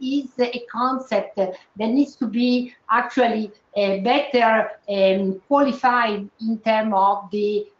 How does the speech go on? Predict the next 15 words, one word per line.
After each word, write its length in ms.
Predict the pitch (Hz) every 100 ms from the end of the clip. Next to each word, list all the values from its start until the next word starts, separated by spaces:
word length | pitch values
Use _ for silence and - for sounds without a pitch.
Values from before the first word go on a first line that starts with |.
| _
uh, 440 | 196 185 185 185 196
um, 380 | 190 190 190 190
the 80 | 196
concept, 560 | - 202 202 202 185 -
uh, 160 | 185 175 - - 160
that 200 | 202 202
is 180 | 220 180
behind 580 | 202 190 202 220 214 -
it. 100 | - - _ _ _ _ _ _
And 420 | 269 302 302 285 -
in 200 | 285 294
fact, 440 | - 233 247 - 220
uh, 80 | 220 208 214
um, 640 | 214 202 196 196 190 196 - _
if 80 | 202